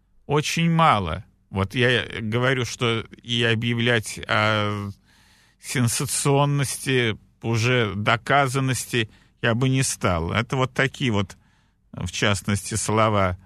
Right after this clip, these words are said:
«Видишь, на какое вас бессловесие, счастье,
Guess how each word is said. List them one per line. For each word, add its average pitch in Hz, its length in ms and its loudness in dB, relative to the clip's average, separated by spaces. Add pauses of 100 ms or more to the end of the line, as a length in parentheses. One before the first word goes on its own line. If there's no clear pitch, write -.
(640)
«Видишь, 139 680 0
на 117 440 2
какое 123 760 2
вас 117 640 0
бессловесие, 110 1600 0 (500)
счастье, 113 1120 0